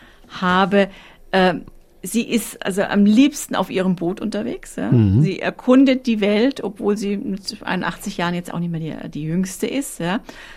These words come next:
Speaker 1: Als wir gerade miteinander gesprochen haben, da ist diese einundachtzigjährige Britin gerade mal von einem Grillabend gekommen, neun Uhr abends.
Speaker 2: Super.
Speaker 1: Da hat sie sich in ihrem Boot eingeloggt und, äh, wir haben über Zoom gesprochen, ja.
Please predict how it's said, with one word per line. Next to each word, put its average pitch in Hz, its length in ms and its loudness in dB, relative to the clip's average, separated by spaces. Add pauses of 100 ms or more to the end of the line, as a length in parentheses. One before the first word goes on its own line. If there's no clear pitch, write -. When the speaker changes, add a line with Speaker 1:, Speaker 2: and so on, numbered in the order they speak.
Speaker 1:
Als - 240 -2
wir 277 100 4
gerade 226 240 -4
miteinander 196 400 0
gesprochen 190 640 -4
haben, 185 320 -2
da 185 80 -2
ist - 220 -10
diese 175 300 -6
einundachtzigjährige 196 840 -2
Britin 214 460 0
gerade 190 240 0
mal 170 160 -2
von 151 140 -8
einem - 100 -4
Grillabend 208 680 0
gekommen, 196 600 0
neun 190 280 0
Uhr - 180 2
abends. 196 480 2
Speaker 2:
Super. - 420 0
Speaker 1:
Da 190 120 -6
hat 196 120 0
sie 208 80 -4
sich 196 220 -6
in 190 60 -6
ihrem 180 240 -2
Boot 208 340 -2
eingeloggt 208 800 0
und, 196 400 -2
äh, 190 260 2
wir 196 140 -2
haben 190 100 -4
über 208 200 2
Zoom 226 260 8
gesprochen, - 680 -4
ja. 180 200 -6